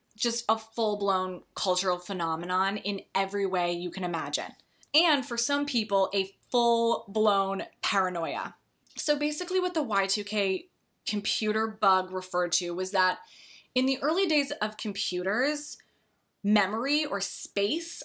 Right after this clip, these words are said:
on a computer was really rare and expensive. It cost a lot of money to have memory on these, you know, kind of primitive,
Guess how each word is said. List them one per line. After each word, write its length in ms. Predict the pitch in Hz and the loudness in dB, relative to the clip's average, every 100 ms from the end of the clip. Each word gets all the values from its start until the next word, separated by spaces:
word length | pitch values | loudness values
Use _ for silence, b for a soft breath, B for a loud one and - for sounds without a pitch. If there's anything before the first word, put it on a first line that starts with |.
| - | 0
on 160 | 196 | 0
a 80 | 214 | 0
computer 720 | 214 214 - 196 202 233 269 - - | -2 -4 -2 0 0 0 -2 -6 -4
was 380 | 214 226 - - | 2 2 0 -10
really 760 | 190 196 233 247 247 247 - - _ - | -8 -2 0 2 2 2 -2 -10 _ -10
rare 480 | 190 196 190 180 - | -2 2 2 2 0
and 80 | 208 | -2
expensive. 560 | - - 220 208 208 - | -4 -2 0 0 -2 -6
It 120 | - | -6
cost 360 | - 226 220 | 0 2 0
a 60 | 220 | 0
lot 180 | 208 196 | 0 0
of 60 | |
money 280 | 185 196 190 185 | 0 -2 -2 -6
to 100 | - | -6
have 460 | - 190 190 185 | 2 4 4 0
memory 440 | 175 196 220 185 185 | -2 -2 0 -4 -2
on 360 | 180 180 180 | 0 0 -2
these, 360 | 180 180 - - | -4 -2 -2 -4
you 80 | 190 | -4
know, 100 | 175 | -6
kind 160 | 170 185 | -4 -6
of 80 | - - | -8 -12
primitive, 800 | - 196 208 185 175 175 - | -4 0 0 2 0 -2 -8